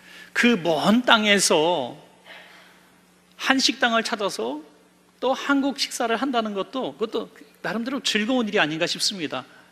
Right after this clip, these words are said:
전혀 한국적인 분위기 아닌 곳에서 또 하나의 작은 피난처 같은 공간을 만날 수 있다는 것도 참 좋은 일이죠.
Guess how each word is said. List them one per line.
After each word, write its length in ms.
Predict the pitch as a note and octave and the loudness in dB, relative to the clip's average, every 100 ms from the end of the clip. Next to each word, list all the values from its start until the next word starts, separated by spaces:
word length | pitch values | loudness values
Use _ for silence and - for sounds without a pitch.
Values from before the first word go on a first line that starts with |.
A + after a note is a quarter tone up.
| _ _ _ - - _ - | _ _ _ -20 -20 _ -10
전혀 540 | - - - A#3 A#3 | -10 -8 -4 -2 -2
한국적인 540 | A#3+ A#3+ G#3 G#3+ F#3+ | 0 -2 0 0 0
분위기 320 | F3+ F3+ F3 E3+ | -4 -6 0 0
아닌 180 | D#3 | 2
곳에서 560 | D3+ D3+ D3 - G#3+ D4 - - - - - - - | -2 -4 -4 -2 -2 -4 -8 -20 -20 -20 -20 -16 -2
또 140 | A#3 | 4
하나의 360 | A3+ G#3 G#3 G3+ | 6 6 4 2
작은 460 | - F#3 F#3 F3+ D3 - - - | 0 0 0 -4 -8 -16 -18 -6
피난처 380 | C4 B3+ A#3 G#3 | -2 -2 0 0
같은 280 | G3+ G3 | 0 0
공간을 540 | D#3+ E3+ E3+ E3+ E3+ C#3+ - - | -6 -2 -2 -2 -4 -6 -12 -12
만날 300 | - D#3 F#3+ | -6 -2 -2
수 100 | D#3 | -2
있다는 320 | F#3 - F3+ E3 | -4 -4 -4 -4
것도 340 | D#3+ A3+ G#3 - - _ - | -6 -6 -8 -10 -20 _ -8
참 180 | A3+ | -6
좋은 320 | G3+ F#3+ G3 F#3 | -2 0 2 0
일이죠. 380 | C3+ B2 A#2 | -2 -6 -8